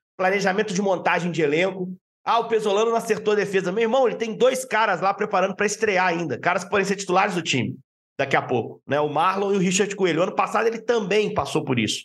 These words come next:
O time que joga a Série B recebe muitos jogadores novos, né? E, e o time que joga o Mineiro é, é diferente. Ele perde uma referência diferente, Vitor Roque, no início da Série B, por exemplo. E ele vai se adaptando.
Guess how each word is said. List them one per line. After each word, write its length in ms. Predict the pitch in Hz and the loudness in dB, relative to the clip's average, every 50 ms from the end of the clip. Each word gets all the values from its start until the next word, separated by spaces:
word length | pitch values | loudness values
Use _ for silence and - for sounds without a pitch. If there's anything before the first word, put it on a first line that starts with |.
| - _ _ _ _ _ | -14 _ _ _ _ _
O 80 | - 123 | -8 -2
time 220 | 127 - 185 185 | 0 2 2 2
que 100 | 180 185 | 2 0
joga 280 | 185 147 170 170 160 - | 2 2 2 2 2 2
a 40 | - | 0
Série 200 | - 156 135 131 | 0 -2 0 0
B 140 | 135 175 175 | 0 2 2
recebe 360 | 180 170 - 196 185 185 196 | 0 2 2 2 2 2 2
muitos 400 | 180 180 202 220 202 180 190 165 | 2 2 2 2 0 0 0 -2
jogadores 420 | 185 170 160 156 151 156 147 143 | 0 0 0 0 0 0 -2 0
novos, 480 | 135 131 123 117 107 107 - - - - _ _ _ _ _ _ _ _ _ _ - | 0 0 0 0 0 -2 -6 -12 -14 -16 _ _ _ _ _ _ _ _ _ _ -2
né? 240 | 139 147 139 123 | 0 0 2 0
E, 280 | 131 131 131 - 139 139 | 0 -2 -2 -2 -2 -2
e 120 | 123 - 123 - | -2 -2 -4 -4
o 80 | - 131 | -2 -2
time 220 | 127 156 165 165 | 0 0 -2 -2
que 80 | 160 147 | 0 0
joga 200 | 165 175 165 170 | 0 0 0 -2
o 40 | |
Mineiro 220 | 165 170 190 185 175 | -2 0 0 0 0
é, 160 | 180 - 147 | 0 -2 -2
é 20 | |
diferente. 520 | 143 - - 233 208 180 202 202 190 190 165 | -2 0 0 0 0 2 2 0 0 -2 -4
Ele 80 | 156 | -4
perde 320 | 151 - 214 220 208 185 190 | -2 0 0 0 0 -2 -2
uma 120 | 180 156 | -2 -2
referência 420 | 156 151 - 190 180 190 185 190 185 | -2 -2 -2 0 0 0 0 -2 -4
diferente, 400 | - - - 196 208 202 202 160 | -4 -2 0 0 0 0 -2 -6
Vitor 260 | 180 175 - 175 151 | -8 -4 -2 0 2
Roque, 240 | 151 180 196 185 196 | 2 0 0 0 -2
no 80 | 208 | -2
início 320 | 214 196 220 240 - - 180 | 0 2 2 0 0 2 0
da 120 | 160 151 | 0 2
Série 180 | 160 165 156 143 | 2 0 0 2
B, 140 | 151 147 | 0 0
por 120 | 147 147 139 | 0 2 2
exemplo. 320 | 131 120 123 117 - - - _ _ _ _ _ _ - _ - | 2 2 0 -2 -4 -6 -14 _ _ _ _ _ _ -20 _ -2
E 80 | 165 | -2
ele 120 | 196 196 208 | 0 2 2
vai 120 | 190 190 | 0 2
se 120 | 185 208 196 | 2 2 0
adaptando. 640 | 196 190 190 - 208 185 175 151 120 - - - | 0 0 -2 -2 0 0 0 0 -2 -6 -10 -14